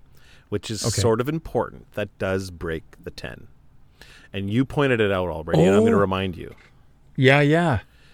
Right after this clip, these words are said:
Speaker 1: It is the champion with nine shadows.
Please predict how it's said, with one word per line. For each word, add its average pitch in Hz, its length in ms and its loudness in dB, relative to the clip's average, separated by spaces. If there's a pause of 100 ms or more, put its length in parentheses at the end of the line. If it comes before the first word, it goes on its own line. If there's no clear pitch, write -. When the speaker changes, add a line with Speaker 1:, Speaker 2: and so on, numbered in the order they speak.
(280)
Speaker 1:
It 95 100 -6
is 95 260 -4
the 92 300 -6
champion 82 840 -8 (560)
with - 240 -12
nine 82 560 -6
shadows. 62 800 -14